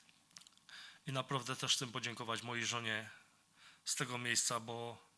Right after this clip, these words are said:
przeszła tak wiele i może się cieszyć też tą naszą zwy-, zwycięstwem, radością. Idziemy z Panem razem,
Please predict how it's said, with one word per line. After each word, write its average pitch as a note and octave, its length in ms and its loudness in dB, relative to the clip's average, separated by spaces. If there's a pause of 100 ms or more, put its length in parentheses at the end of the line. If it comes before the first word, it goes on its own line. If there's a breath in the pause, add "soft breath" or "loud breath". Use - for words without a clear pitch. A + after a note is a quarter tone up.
(1300 loud breath)
przeszła D3 380 10
tak C3 200 4
wiele B2+ 440 2 (2250 loud breath)
i C#3 60 -6
może B2+ 260 -2
się A#2 160 2
cieszyć A#2+ 340 0
też - 180 -4
tą A#2 100 -10
naszą A2 320 -8
zwy-, G2+ 160 -12 (280)
zwycięstwem, A#2 640 -4
radością. A2+ 600 -2 (1120 loud breath)
Idziemy B2 540 2
z - 140 6
Panem A#2+ 460 4 (720 loud breath)
razem, C3+ 540 6